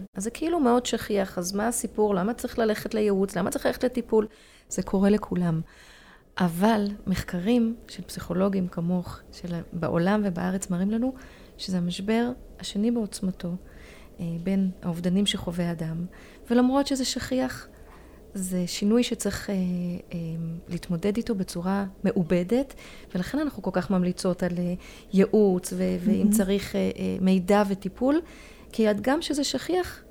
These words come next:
Speaker 1: צריך כלים כדי לעבור את זה, וצריך תמיכה
Speaker 2: כן.
Speaker 1: כדי להמשיך הלאה.
Speaker 2: וגם אני רוצה להגיד לסיום, כמו שאת אומרת, אה, אה, היקף הגירושים הוא עצום, אה, באלפיים ותשע עשרה, שש עשרה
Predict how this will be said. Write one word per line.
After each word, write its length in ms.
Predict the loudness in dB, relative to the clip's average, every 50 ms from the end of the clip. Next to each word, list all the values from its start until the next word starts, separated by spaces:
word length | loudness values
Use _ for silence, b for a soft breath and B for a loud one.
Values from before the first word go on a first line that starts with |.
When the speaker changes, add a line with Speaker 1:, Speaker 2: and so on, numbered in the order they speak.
| -16
Speaker 1:
צריך 400 | -8 -4 -2 -2 -2 -2 -4 -8 -4
כלים 280 | -2 0 2 2 2 2
כדי 200 | 0 0 -2 -2
לעבור 420 | -2 -2 -2 -2 -2 -2 0 0
את 80 | -2 -2
זה, 100 | -2 -4 -4 -4
וצריך 200 | -8 -10 -12 -8
תמיכה 380 | -6 -6 -6 -4 -4 -6 -6
Speaker 2:
כן. 120 | -4 -4 -2
Speaker 1:
כדי 220 | -2 -2 -2 -2 -4 -6 -6 -4
להמשיך 380 | -4 -4 -4 -6 -8 -8 -6
הלאה. 180 | -4 -4 -4 -4 -6 -8 B B B -4 -2
Speaker 2:
וגם 260 | 6 8 10 12 12
אני 120 | 12 12
רוצה 280 | 10 6 2 0 2 6 8
להגיד 260 | 8 8 8 8 6
לסיום, 640 | 4 4 2 -2 -2 4 6 8 8 8 8 6 4
כמו 160 | 2 0 0
שאת 200 | 0 -2 0 2
אומרת, 480 | 2 4 4 4 2 0 -2 -4 -4 -4
אה, 60 | -2
אה, 1300 | 0 0 0 0 0 0 0 0 0 0 -2 -2 -4 -6 -8 -10 -10 -10 -10 -8 -8 -10 -10 -4 -4 -4 -4 -2 -4
היקף 400 | -6 -4 2 4 4 4 4 0 0
הגירושים 580 | 0 0 0 -2 -2 -6 -4 -2 0 2 2
הוא 440 | 2 2 0 0 0 0 -2 -2 -4
עצום, 720 | -6 -10 -10 -4 0 4 6 6 8 8 6 6 4 2 2
אה, 60 | 0 0 0 0 0 0 0 0 0 -2 -2 -4 -4
באלפיים 760 | -6 -6 -4 -4 -4 -4 -4 -4 -6 -2 -2 0 2 2 0 0
ותשע 260 | -2 -4 -4 -2 -2
עשרה, 340 | -2 -4 -4 -6 -6 -6 -6
שש 240 | -6 -6 -6 -6
עשרה 360 | -8 -10 -10 -12 -12 -10 -8